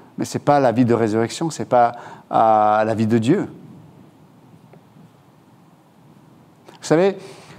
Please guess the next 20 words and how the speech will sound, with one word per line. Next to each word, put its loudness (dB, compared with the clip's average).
les 4
promesses 4
de 4
Dieu 4
ne, 4
ne, 2
ne 4
deviennent 4
personnelles 0
que 0
lorsqu'on 2
est 4
passé 0
au -2
travers 0
du -2
processus -6
de 0
la -2
croix. -12